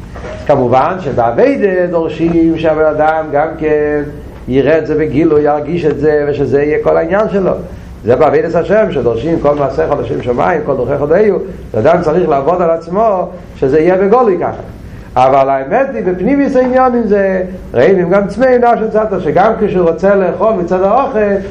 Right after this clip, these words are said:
זה החיצוני שלו. אבל הפנימי שלו זה מה שהוא רוצה, הוא רוצה ליכוז. על יסוד זה הרב מסביר הרבה עניינים,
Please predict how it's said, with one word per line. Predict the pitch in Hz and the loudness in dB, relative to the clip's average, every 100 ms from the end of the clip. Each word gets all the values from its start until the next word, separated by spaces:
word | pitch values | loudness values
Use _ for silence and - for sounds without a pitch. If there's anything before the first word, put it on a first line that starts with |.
| - - | -12 -2
זה | - 226 | 2 2
החיצוני | 156 - 262 262 208 | 2 2 2 4 0
שלו. | - - - - - | -2 -8 -8 -12 -2
אבל | 135 143 | 2 4
הפנימי | 151 165 285 285 233 | 2 2 2 2 2
שלו | 247 254 240 | 2 2 0
זה | 240 | 0
מה | 233 | 0
שהוא | 226 220 | 0 0
רוצה, | 220 220 | 0 0
הוא | 214 202 | 0 0
רוצה | 202 196 | 0 0
ליכוז. | 180 170 180 - - - - - | 0 -2 -8 -10 -16 -18 -16 -6
על | 127 | -2
יסוד | 139 - 220 196 | -2 2 2 4
זה | 214 | 2
הרב | 190 202 | 2 0
מסביר | 185 180 202 175 | 0 0 2 2
הרבה | 151 202 | 0 0
עניינים, | 202 180 180 190 | 0 0 0 0